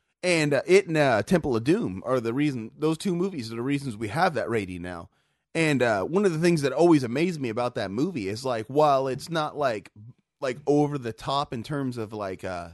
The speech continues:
scary or anything like that, it does have some genuine, like, genuine creep factor. Like,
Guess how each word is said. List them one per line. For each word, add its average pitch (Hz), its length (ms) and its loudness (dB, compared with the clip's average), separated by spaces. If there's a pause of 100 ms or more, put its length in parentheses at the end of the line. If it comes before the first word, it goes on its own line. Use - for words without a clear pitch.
(240)
scary 156 560 -2
or 160 100 2
anything 170 300 0
like 165 200 -4
that, 180 200 -4 (400)
it 151 220 0
does 196 220 6
have 156 200 2
some 139 180 -8
genuine, 135 640 -4 (160)
like, 135 280 -2
genuine 156 460 2
creep - 300 -8
factor. 117 480 -4 (240)
Like, 143 280 -2